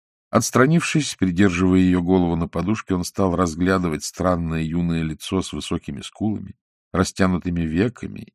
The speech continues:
и маленьким, изящно вычерченным ртом. Зубки у неё были, как у котёнка. Пять лет назад он, сторговавшись с родителями девушки, купил её за триста рупий.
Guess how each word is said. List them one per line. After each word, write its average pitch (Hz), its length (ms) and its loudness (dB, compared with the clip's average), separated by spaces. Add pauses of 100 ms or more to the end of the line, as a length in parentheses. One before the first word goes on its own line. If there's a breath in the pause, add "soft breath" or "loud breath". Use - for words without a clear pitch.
(140)
и 85 80 -6
маленьким, 98 680 0
изящно 85 520 -6
вычерченным 76 760 -10
ртом. - 500 -16 (680)
Зубки 151 320 2
у 127 40 6
неё 117 220 4
были, 110 260 4
как - 240 -10
у 73 60 -10
котёнка. - 760 -18 (520)
Пять 139 180 0
лет 135 160 2
назад 127 400 0
он, 117 380 -2 (560)
сторговавшись 104 760 2
с - 100 -10
родителями 85 640 0
девушки, 95 480 0
купил 131 440 -2
её 82 240 -6
за 82 160 -4
триста 98 440 -4
рупий. - 420 -10